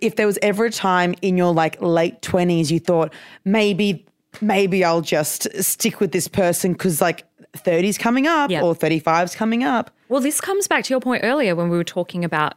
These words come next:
Speaker 2: you know, making a choice to have an abortion,
Speaker 1: Mm.
Speaker 2: like, when we're scared and we're acting out of fear, we're making those decisions out of fear of the unknown of going,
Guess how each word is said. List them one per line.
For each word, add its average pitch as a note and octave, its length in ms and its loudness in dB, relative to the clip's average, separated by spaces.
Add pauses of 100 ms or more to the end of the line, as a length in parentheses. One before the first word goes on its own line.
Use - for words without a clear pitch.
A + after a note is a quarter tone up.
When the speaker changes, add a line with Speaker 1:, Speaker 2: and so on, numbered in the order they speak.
Speaker 2:
you F3+ 140 -4
know, D#3 160 0 (1000)
making F#3 400 0
a F3+ 40 2
choice F3+ 400 -2
to E3+ 300 -4
have E3+ 240 0
an F3 80 2
abortion, F3 640 -2
Speaker 1:
Mm. B3 440 2 (200)
Speaker 2:
like, F#3 460 -2 (280)
when C#4+ 1040 0
we're F#3+ 340 0
scared F#3+ 880 0
and E3+ 140 0
we're E3 200 2
acting F3 360 -2
out D#3+ 140 2
of D3+ 80 0
fear, E3+ 380 -2
we're D3+ 100 0
making F#3+ 300 0
those F#3+ 180 -2
decisions F3 560 -2
out D#3 180 0
of D3+ 100 -4
fear F3+ 520 -2
of D3+ 140 -4
the D#3 140 -4
unknown D3 460 0
of C#3 120 -8
going, C3+ 340 -4